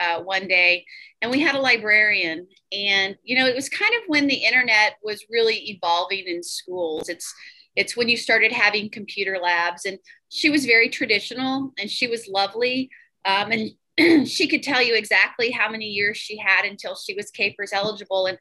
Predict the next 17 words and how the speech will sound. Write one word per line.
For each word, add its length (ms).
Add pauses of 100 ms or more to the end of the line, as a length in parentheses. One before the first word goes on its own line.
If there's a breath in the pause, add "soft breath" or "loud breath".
(320 loud breath)
one 220
day 160
someone 420 (180)
asked 280
her 120
that 320
while 240
I 180
was 220
sitting 300
there 240
and 140
my 340
principal 380
was 180
sitting 260
there. 380